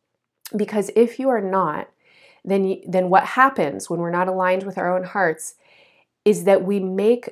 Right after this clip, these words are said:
agreements, we sign contracts, uh, we get wound up in things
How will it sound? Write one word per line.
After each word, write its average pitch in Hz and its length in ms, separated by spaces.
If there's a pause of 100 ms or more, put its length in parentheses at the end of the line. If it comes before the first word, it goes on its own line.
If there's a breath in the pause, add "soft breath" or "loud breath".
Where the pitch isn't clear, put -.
agreements, 175 920
we 180 140
sign 233 360
contracts, 240 840 (220)
uh, 170 380 (600)
we 196 180
get 214 340 (300)
wound 202 400
up 247 160
in 233 160
things 156 480